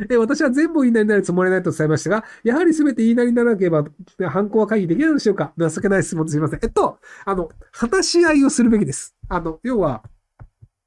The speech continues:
どちらが正しいかっていうところをちゃんと話し合いをするべきで、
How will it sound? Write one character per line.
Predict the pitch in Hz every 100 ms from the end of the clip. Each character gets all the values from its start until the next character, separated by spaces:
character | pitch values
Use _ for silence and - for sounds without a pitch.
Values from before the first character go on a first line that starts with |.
| _
ど | - 233
ち | - 453
ら | 415
が | 160 131
正 | 135 147
し | - 151
い | 131
か | 120
っ | -
て | -
い | 131
う |
と | 127
こ | 131 135
ろ |
を | 196 294 156 - - -
ち | 262
ゃ |
ん | 311 302
と |
話 | 311 220 302 -
し | 302
合 |
い | 254
を |
す | -
る | 254
べ | 247
き | 160
で、 | 160 151